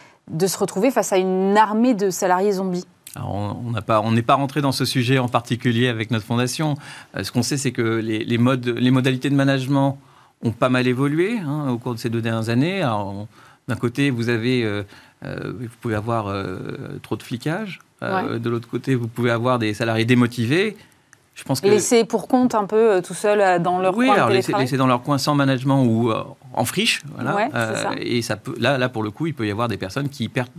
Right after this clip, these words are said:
Speaker 2: le sens. Je pense que, euh, c'est ni l'un ni l'autre qui est, qui, qui est la bonne, euh, réponse. Il faut trouver la, la bonne voie par du micromanagement, mais aussi une attention pour les équipes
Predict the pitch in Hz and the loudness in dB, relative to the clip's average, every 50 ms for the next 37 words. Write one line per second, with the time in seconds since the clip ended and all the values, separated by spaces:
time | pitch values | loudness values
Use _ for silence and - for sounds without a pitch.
0 | 123 117 120 110 117 - 185 190 180 - - - - - - - - - - - | -8 -6 -4 -4 -2 -4 -4 -4 -4 -8 -10 -12 -14 -20 -20 -20 -20 -20 -20 -20
1 | _ _ - - - - 156 156 147 - 151 135 135 131 131 - - - _ _ | _ _ -12 -12 -2 0 0 0 0 0 2 2 2 0 -2 -12 -20 -20 _ _
2 | - - 120 113 107 - 135 127 143 156 151 143 143 143 139 139 135 139 - _ | -6 -4 -4 -4 0 2 4 6 6 6 6 4 4 4 4 4 0 0 -6 _
3 | _ _ _ _ - - 120 113 113 117 113 110 110 110 110 117 - - 127 113 | _ _ _ _ -6 -2 0 0 2 2 0 -2 -4 -6 -10 -12 -12 -12 -10 -10
4 | 113 117 120 - - 110 104 101 104 107 107 107 101 98 104 101 98 101 110 - | -10 -12 -16 -6 -4 -2 -2 0 0 0 0 0 0 -2 -4 -4 -4 -4 -4 -4
5 | - 180 214 202 143 - 131 - 117 98 - 120 110 127 135 117 110 101 107 107 | -2 -4 -2 -2 -4 -6 -6 -8 -8 -6 -4 -2 0 2 2 2 0 0 -2 -2
6 | 107 110 123 127 131 131 113 120 123 131 139 160 185 196 196 - - - - _ | 0 2 2 4 4 4 2 2 0 2 2 2 2 0 -4 -10 -20 -20 -20 _
7 | _ _ 127 123 123 117 110 110 110 107 107 110 113 110 - 131 123 123 117 120 | _ _ 0 0 2 0 0 0 0 2 4 2 2 2 0 0 2 2 2 2
8 | 120 113 117 139 165 196 170 123 117 113 - 139 135 127 120 - 131 123 - 139 | 0 0 -2 -4 0 2 2 2 2 0 0 2 2 2 2 0 -2 0 0 -2
9 | 131 123 139 123 120 113 107 110 104 - - 233 - - | -2 0 2 2 2 2 0 -2 -4 -2 -8 -8 -8 -10